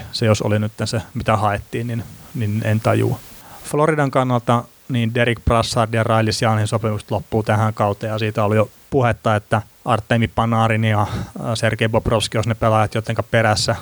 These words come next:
Panthers olisi sitten ehkä tossa kesällä ja sen takia sitten tämmönen diili tehtiin, että saatiin vähän vapautettua palkkatilaa sitten kesäksi, mutta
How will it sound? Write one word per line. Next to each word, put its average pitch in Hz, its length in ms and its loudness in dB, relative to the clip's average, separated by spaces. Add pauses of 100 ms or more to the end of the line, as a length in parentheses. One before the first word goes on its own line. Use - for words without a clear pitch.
(240)
Panthers 107 420 -2
olisi 110 220 -2
sitten 113 260 -4
ehkä 113 240 0
tossa - 240 -2
kesällä 110 440 0
ja 107 100 2
sen 107 180 -2
takia 107 300 0
sitten 113 340 -4 (120)
tämmönen 117 460 0
diili 113 280 2
tehtiin, 110 560 -2
että 107 220 -6
saatiin 110 300 -2
vähän 110 200 0
vapautettua 110 560 -2
palkkatilaa 110 600 0
sitten 110 260 -6
kesäksi, 110 460 0
mutta 107 280 -6